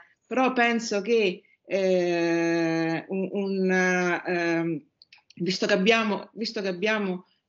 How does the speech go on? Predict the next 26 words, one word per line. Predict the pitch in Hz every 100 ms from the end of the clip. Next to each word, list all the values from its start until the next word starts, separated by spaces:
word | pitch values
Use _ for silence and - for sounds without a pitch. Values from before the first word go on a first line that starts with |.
| -
il, | 190 180 180 180 175
questa | 175 196 190
possib-, | 175 185 - 170 - -
abbiamo, | 180 190 226 214 185 180 -
eh, | 180 175 170 165 165
questa, | 175 190 - - 175 170 175 - - _
eh, | 165 175 175
questa | 185 202 180
nuova | 185 226 220
struttura, | 214 196 202 - 262 226 180 170 160 - _ -
eh, | 170 160 160 156 151 - 160
fatta | - 202 -
a | 185
novembre | 185 185 196 247 175 170 170 165 165 _ _ _
con | 208 202
il | 196
prefetto, | 220 240 208 196 196 196 - 165 _ _
che | - 185
possiamo | - 185 - 233 214 175 170 160
in | 180
qualche | 175 180 180 180
modo | 185 202 208 170 170 156
portare | - 185 - 196
a | 190
quel | 185 208 202
tavolo | 165 175 175 170 160 -